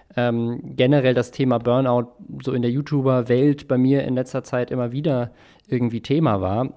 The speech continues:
Und dann hört man das von dir, von jemandem, der eigentlich, würde man meinen, ja, alles hat,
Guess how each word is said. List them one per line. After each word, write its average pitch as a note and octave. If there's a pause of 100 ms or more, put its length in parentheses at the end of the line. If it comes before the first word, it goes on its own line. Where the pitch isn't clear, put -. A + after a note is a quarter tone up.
Und B2
dann B2+
hört D3
man B2+
das B2 (640)
von B2+
dir, F3+
von C3+
jemandem, C3
der A2+
eigentlich, C3 (1000)
würde C3+
man B2+
meinen, B2+
ja, A#2+ (360)
alles C3+
hat, E3